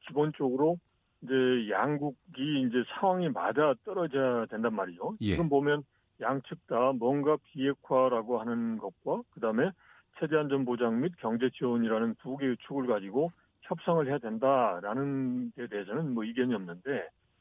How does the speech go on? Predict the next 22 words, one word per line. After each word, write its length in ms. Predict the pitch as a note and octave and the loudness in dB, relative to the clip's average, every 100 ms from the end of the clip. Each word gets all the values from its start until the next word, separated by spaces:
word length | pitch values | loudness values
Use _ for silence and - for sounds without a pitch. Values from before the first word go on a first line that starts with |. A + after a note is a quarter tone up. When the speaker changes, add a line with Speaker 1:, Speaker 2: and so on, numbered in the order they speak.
| _ - | _ -2
Speaker 1:
과연 220 | A2 F3 | 0 0
어떤 560 | G#2+ B2+ _ F#3+ G3 E3+ | 0 -2 _ -2 0 2
형태로 760 | E3 D#3 - D3 D3 F3 F3+ | 0 -4 -4 -2 2 0 0
서로 200 | F3 D#3 | -4 -6
주고받기를 580 | C3 B2+ C3 B2 - B2 | -6 -2 0 0 -2 -10
할 80 | G2+ - | -10 -10
거냐 560 | C3+ A#2 F2 G#2+ A#2+ F#2 | -4 -2 0 2 2 2
Speaker 2:
네. 360 | E2 E2 C#3+ F#3+ | 2 2 -2 -4
Speaker 1:
이제 160 | B2+ | -2
라는 280 | G#2 G#2+ D#3 | 0 0 2
거 140 | E3+ D#3 | 2 2
가지고 540 | B2+ A#2+ C3+ D3 C#3 | 0 -2 -2 0 0
이제 260 | A#2 C3 A#2 | 2 0 0
서로가 380 | - D#3+ C3 D#3 F3 _ _ _ | -2 0 2 2 0 _ _ _
최대한 480 | - G#3 F#3+ F#3 D#3 | 0 2 4 4 4
이제 140 | C3+ | 0
본 360 | A#2+ B2 C3 B2+ | -2 -2 -4 -2
이제 180 | A2+ A2+ | -2 -4
각자의 580 | A2 - - C3 A2+ A2 | -6 -12 -4 0 0 -2
이익을 320 | B2 A#2 A2 | -4 -2 -2
극대화하기 560 | - A#2+ C3 G#2+ A2 A2 | -4 -6 -2 -2 -4 -4
위해서 360 | G2 F2+ D3+ | -4 0 0